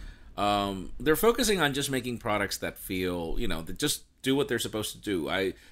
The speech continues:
for me, m-, the Microsoft Surface Pro has been probably one of my favorite computers because it just delivers on what it says that it'll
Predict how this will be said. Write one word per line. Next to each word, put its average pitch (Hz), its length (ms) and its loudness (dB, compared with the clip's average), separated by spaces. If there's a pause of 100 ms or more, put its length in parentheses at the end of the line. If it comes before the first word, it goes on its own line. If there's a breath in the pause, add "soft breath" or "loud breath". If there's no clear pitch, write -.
(140 soft breath)
for - 180 -4
me, 131 400 4
m-, 131 240 -2
the 117 80 0
Microsoft 120 420 0
Surface 107 300 -4
Pro 98 320 -2
has 92 160 -4
been 104 240 -4
probably 110 320 0
one 107 100 -2
of 98 60 -4
my 92 100 -2
favorite 98 320 -6
computers 101 320 -4
because 107 220 -4
it 98 80 -10
just - 240 -4
delivers 123 480 2
on 101 180 -4
what 98 140 0
it 85 100 -6
says 101 380 -2
that 87 140 -10
it'll 67 240 -10